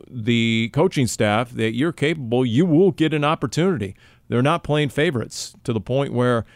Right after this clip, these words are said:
you know, if they have a better option than a Marco Wilson who went in as cornerback one throughout the offseason and training camp in the beginning of this season, they don't hesitate to pull the trigger.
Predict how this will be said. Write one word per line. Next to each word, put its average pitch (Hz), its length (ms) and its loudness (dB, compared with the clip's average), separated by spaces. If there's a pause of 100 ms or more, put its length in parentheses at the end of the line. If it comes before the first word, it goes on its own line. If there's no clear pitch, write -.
(320)
you - 100 -10
know, 58 180 -10
if 120 460 -10
they 175 380 0
have 160 220 0
a 156 60 2
better 156 240 2
option 165 360 -2
than 131 120 0
a 113 40 0
Marco 127 340 0
Wilson 147 400 -2
who 127 80 0
went 123 220 0
in 139 120 0
as 113 200 -2
cornerback 127 560 0
one 131 400 2 (380)
throughout 123 280 2
the 120 80 0
offseason 139 560 0
and 113 100 0
training 135 300 0
camp 151 220 -2
in 131 40 -2
the 113 80 0
beginning 135 320 0
of 131 60 -2
this 131 140 -2
season, 147 680 -4
they 131 200 2
don't 202 160 2
hesitate 151 420 0
to 117 60 -6
pull 131 200 2
the 143 80 2
trigger. 180 380 -2